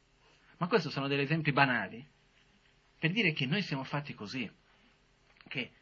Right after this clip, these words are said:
più cerchiamo di soddis-, di ottenere gli oggetti di desiderio, meno soddisfazione abbiamo. Sembra un po' contrario la cosa, però effettivamente funziona in questo modo.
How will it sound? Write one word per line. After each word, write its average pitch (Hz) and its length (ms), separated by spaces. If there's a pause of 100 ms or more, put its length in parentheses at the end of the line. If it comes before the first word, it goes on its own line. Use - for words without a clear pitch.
(240)
più 226 200
cerchiamo 151 440
di 127 120
soddis-, 123 560
di 139 100
ottenere 151 400
gli 120 120
oggetti 123 340
di 113 80
desiderio, 117 560 (380)
meno 240 380
soddisfazione 202 680
abbiamo. - 440 (500)
Sembra 185 420
un 135 120
po' 147 200
contrario 127 640
la 90 140
cosa, - 440 (840)
però 208 220
effettivamente 185 680
funziona 107 380
in 92 40
questo 90 300
modo. - 440